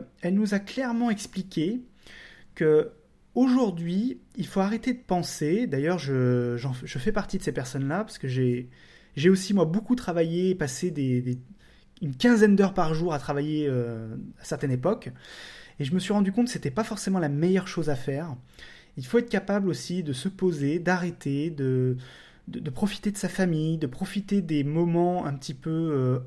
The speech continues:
hors business, hors entrepreneuriat, parce que sinon on a du mal à avoir de bonnes idées. Donc c'était très intéressant, je vous mettrai le lien vers la, la, l'interview qu'on a eue avec elle, donc, euh, avec différentes personnes également, euh, pendant, pendant cette semaine, c'était vraiment intéressant.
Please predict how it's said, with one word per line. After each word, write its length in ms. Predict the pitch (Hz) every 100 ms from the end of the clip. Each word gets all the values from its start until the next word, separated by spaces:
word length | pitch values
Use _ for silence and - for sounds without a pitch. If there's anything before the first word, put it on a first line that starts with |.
| -
hors 240 | 214 202 170
business, 600 | 165 151 151 151 165 -
hors 160 | 208 190
entrepreneuriat, 840 | 185 165 - 151 135 127 131 - - - - - - -
parce 120 | 127
que 80 | 190
sinon 380 | 185 196 208 240
on 80 | 175
a 80 | 151
du 140 | 165
mal 240 | 165 202
à 40 | 170
avoir 200 | 151 143
de 100 | 135
bonnes 320 | 127 185 170
idées. 380 | 156 131 131 190 - - - - 160
Donc 100 | 160
c'était 160 | 190
très 220 | 185 269 247
intéressant, 500 | 233 190 185 247 262
je 80 |
vous 60 | 196
mettrai 320 | 208 220 247
le 100 | 220
lien 340 | 196 202 214 202
vers 260 | 170 170
la, 300 | 160 147 143
la, 200 | 143 147
l'interview 520 | 151 180 196 185 202
qu'on 200 | 214 170
a 80 | 156
eue 160 | 175 170
avec 300 | 151 147 175
elle, 340 | 180 165 135
donc, 260 | 135 139 131
euh, 340 | 127 123 120 123 - - -
avec 220 | 131 135 131
différentes 460 | 165 190 180 170
personnes 380 | 170 160 - 175
également, 580 | 151 135 143 151 151 131
euh, 40 | 120
pendant, 260 | 120 127 120
pendant 200 | 131 139
cette 200 | 143 135
semaine, 300 | 139 143 202
c'était 160 | -
vraiment 220 | 127 190 233
intéressant. 640 | 202 170 160 156 180